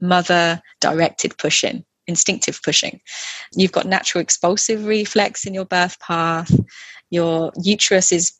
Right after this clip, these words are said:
pushing down as well from the fundus. Yeah, so, and you've got gravity helping you as well in certain positions. So, yeah, you don't have to push. So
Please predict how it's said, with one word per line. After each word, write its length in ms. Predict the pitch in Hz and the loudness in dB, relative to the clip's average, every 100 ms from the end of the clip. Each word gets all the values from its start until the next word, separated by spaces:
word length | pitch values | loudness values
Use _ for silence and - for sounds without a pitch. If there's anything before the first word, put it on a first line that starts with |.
| _ - | _ 0
pushing 340 | 202 - 180 | 2 2 0
down 340 | 175 170 170 | 2 2 0
as 240 | 165 165 - | 0 0 4
well 240 | 175 220 | 2 2
from 200 | 254 190 | -2 -8
the 80 | 170 | -8
fundus. 880 | - 180 180 196 220 269 285 - - - - - - _ | -4 -4 -4 -4 -4 -4 -2 -2 -2 -10 -16 -16 -20 _
Yeah, 400 | 170 190 190 165 | 0 2 2 -2
so, 300 | 165 - 175 - | -4 -4 -6 -4
and 180 | 180 175 | -6 -6
you've 180 | - 175 | -8 -4
got 160 | - - | -4 0
gravity 680 | 269 247 339 - 233 180 175 | 0 2 0 2 4 2 2
helping 360 | 175 165 165 | -4 -6 -8
you 140 | 165 160 | -8 -4
as 160 | 165 | -2
well 340 | 202 214 175 170 | 2 2 2 -2
in 140 | 170 | -2
certain 320 | - 165 160 | 0 -2 -2
positions. 640 | - 151 151 - - - - | -4 -2 0 -2 -4 -8 -2
So, 320 | 165 160 160 - - - - _ - | 0 0 -2 -8 -14 -14 -18 _ 0
yeah, 340 | 180 165 170 - - | 2 2 -2 -8 0
you 80 | 214 | 2
don't 220 | 233 - | 2 0
have 340 | - 185 - | -4 -4 -4
to 80 | - | -6
push. 720 | - - 180 - - - - _ _ | -4 -2 0 0 0 -2 -6 _ _
So 380 | - 170 160 170 | -4 -2 -2 -4